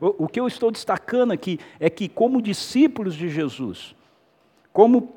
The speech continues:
gente que vai fazer parte de um povo, ou que faz parte de um povo separado, santificado,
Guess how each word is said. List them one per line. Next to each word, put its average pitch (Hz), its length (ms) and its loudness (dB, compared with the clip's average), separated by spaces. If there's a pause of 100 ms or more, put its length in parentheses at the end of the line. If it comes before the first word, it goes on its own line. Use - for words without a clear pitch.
(120)
gente 277 600 2
que 160 100 -12
vai 185 140 2
fazer 180 340 0
parte 175 300 -2
de 156 100 -6
um 170 80 -6
povo, 175 380 4
ou 165 100 4
que 185 100 -4
faz 214 320 2
parte 180 320 0
de 175 120 -8
um 185 80 -4
povo 214 500 2
separado, 156 840 0 (640)
santificado, 165 1080 2